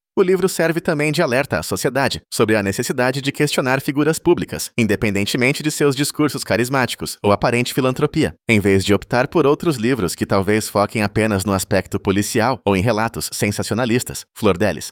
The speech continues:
A Pastora do Diabo, oferece um trabalho jornalístico rigoroso, com contextualização, entrevistas e detalhes inéditos, proporcionando uma compreensão mais ampla e crítica do caso. Esta leitura tem potencial para transformar a visão do leitor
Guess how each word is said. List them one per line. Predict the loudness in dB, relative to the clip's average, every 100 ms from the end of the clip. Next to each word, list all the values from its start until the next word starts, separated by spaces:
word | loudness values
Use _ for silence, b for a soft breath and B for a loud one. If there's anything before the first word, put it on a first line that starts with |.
| _
A | -2
Pastora | 0 0 2 0
do | 0
Diabo, | 0 0 -2 -2
oferece | 0 2 0 0
um | -2
trabalho | -2 0 0 0
jornalístico | 0 0 0 -2 -2
rigoroso, | -2 0 2 2 0 -4
com | -2 -2
contextualização, | 0 0 0 0 -2 -2 -2 -2 -2 -2
entrevistas | 0 0 0 0 0 -2
e |
detalhes | -2 -2 0 0 0
inéditos, | 0 -2 -4 -14 -16 _
proporcionando | -4 0 0 0 -2 0 0
uma | 0
compreensão | -2 -2 0 0 0 0
mais | 0 0 0
ampla | 0 -2 -4
e | -4
crítica | -2 -2 -2 -6
do |
caso. | -2 -2 -2 -6 _ _ -2
Esta | 0 2
leitura | 0 2 2 2
tem | 0 0
potencial | -2 -2 0 0 0
para | -2 -4
transformar | -2 -2 0 0 0
a |
visão | 0 0 0 0
do | 2
leitor | 0 2 0